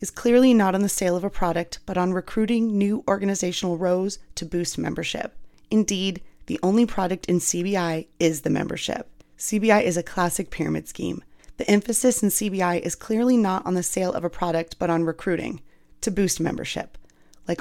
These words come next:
all pyramids, C B I's matrix is destined to collapse." And, in true M L M fashion, Keith settled the case in nineteen ninety-six, but never actually admitted to any wrongdoing.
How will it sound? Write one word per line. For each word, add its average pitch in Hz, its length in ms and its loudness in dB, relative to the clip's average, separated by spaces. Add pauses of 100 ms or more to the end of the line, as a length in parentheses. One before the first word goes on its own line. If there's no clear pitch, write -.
all 202 200 4
pyramids, 170 640 0 (320)
C - 260 -2
B 220 140 4
I's 226 180 4
matrix 170 720 0
is - 160 -6
destined 165 500 0
to 175 100 -2
collapse." - 640 -6 (280)
And, 175 500 4
in 175 140 4
true 170 360 0
M 180 120 2
L 202 80 2
M 240 120 6
fashion, 160 560 -2 (400)
Keith 190 360 -2
settled 180 380 0
the 254 80 4
case 185 360 0
in 185 80 2
nineteen 175 320 2
ninety-six, 214 640 0 (320)
but 220 100 0
never 185 400 4
actually 190 460 0
admitted 165 480 0
to - 160 -4 (100)
any 156 200 2
wrongdoing. 233 760 2